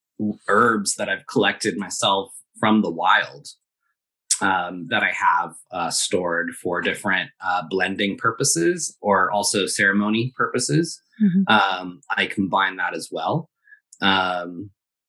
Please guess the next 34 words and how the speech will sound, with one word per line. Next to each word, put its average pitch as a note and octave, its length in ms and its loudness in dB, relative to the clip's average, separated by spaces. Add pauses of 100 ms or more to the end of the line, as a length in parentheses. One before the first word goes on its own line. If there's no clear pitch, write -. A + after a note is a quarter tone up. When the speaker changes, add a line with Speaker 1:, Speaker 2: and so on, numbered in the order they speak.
(480)
Speaker 1:
I G2 100 4
don't A2+ 140 4
know A2+ 120 0
if G2+ 120 -6
I F2+ 100 -4
should E2+ 260 -6
say A2+ 300 2
this - 380 -4 (120)
<laughs> - 140 6
on C3+ 180 8
the F#2+ 120 0
show. G#2 480 0
Maybe B2 200 2
I E2+ 60 0
shouldn't. - 380 -4 (480)
Uh, G#2+ 260 6
but A#2 100 2
I, A2+ 60 2
I, A#2 480 0
I C3+ 100 2
have D#3 320 4 (220)
plants C3 720 2 (260)
and B2 460 4 (560)
know A#2 460 4
the G2+ 240 -2
recipes, G2 840 0 (760)
um, G2 500 2
that G2+ 400 4
ancient A#2+ 540 2
ones, F#2+ 580 -2
ancient A2 400 0
people, - 540 -6 (560)
uh, F2+ 280 2
used G2+ 800 2